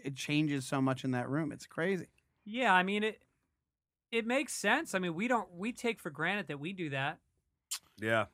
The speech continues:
Speaker 2: You know, we, like, um, I think that it's, there's a lot of unconscious racism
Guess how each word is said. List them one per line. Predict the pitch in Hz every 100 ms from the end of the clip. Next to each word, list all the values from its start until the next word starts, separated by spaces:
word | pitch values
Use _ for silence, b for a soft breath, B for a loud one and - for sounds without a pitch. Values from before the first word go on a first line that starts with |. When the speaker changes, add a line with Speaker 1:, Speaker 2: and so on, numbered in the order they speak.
| -
Speaker 2:
You | 156
know, | 165
we, | 220 170 170
like, | 165 160 - _ _ _ _ _ _ _
um, | 175 165 160 160 - _ _ _ _ _ _ _ 175
I | 156
think | 208 196
that | 190 151
it's, | 170 -
there's | 170 139
a | 156
lot | 156 170
of | 165
unconscious | 170 143 - 156 139 143
racism | 135 143 139 151 127 120